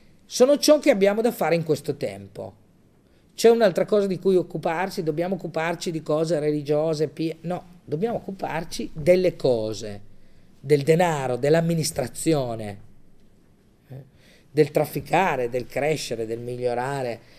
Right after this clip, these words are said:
Eh, poi bisogna vedere come ce ne dobbiamo occupare, ma questo non è un'altra cosa. Non so se riesco a spiegarmi. Non è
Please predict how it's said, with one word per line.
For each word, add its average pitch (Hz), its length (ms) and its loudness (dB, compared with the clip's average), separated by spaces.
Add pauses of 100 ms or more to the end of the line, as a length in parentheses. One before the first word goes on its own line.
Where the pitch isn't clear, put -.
(200)
Eh, 117 440 -4 (480)
poi 320 160 2
bisogna 254 280 2
vedere 165 260 4
come 185 300 6
ce - 80 -8
ne 123 80 -8
dobbiamo 123 240 -6
occupare, 117 400 -6
ma 175 100 -2
questo 320 320 0
non 202 140 0
è 247 200 0 (100)
un'altra 175 800 2
cosa. 101 600 -6 (320)
Non 170 160 0
so 185 120 -2
se 160 120 4
riesco 143 300 0
a 127 40 -4
spiegarmi. 127 440 -4 (360)
Non 220 140 4
è 254 240 6